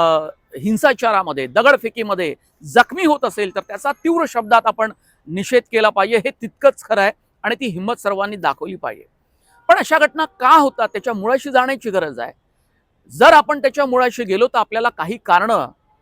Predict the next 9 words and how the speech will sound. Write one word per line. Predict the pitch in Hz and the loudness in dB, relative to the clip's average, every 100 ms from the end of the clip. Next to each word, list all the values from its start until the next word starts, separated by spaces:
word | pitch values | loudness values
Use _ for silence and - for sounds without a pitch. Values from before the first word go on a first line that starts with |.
| _ - | _ -8
अ, | 160 160 | -4 -2
निश्चितपणे | 175 220 349 330 262 240 | -2 -2 -2 -2 -2 -2
सापडतील. | 196 170 214 - 175 - _ _ _ - | -2 -2 -4 -8 -12 -14 _ _ _ 0
आक्रमक | 175 - 269 311 | 0 2 0 0
स्वरूपाची | - 277 247 226 | -6 -4 -4 -4
भाषणं, | 220 180 151 160 180 - _ _ _ _ | -4 -4 -4 -6 -10 -10 _ _ _ _
अ, | 160 170 170 156 | -4 0 0 -2
हिंदुत्ववादी | 214 277 285 269 254 277 277 | -4 -4 0 0 0 -4 -10
संघटनांची | - 208 226 254 247 247 247 240 214 - 277 269 | -10 -6 -6 -4 -4 -4 -8 -14 -16 -10 -6 -6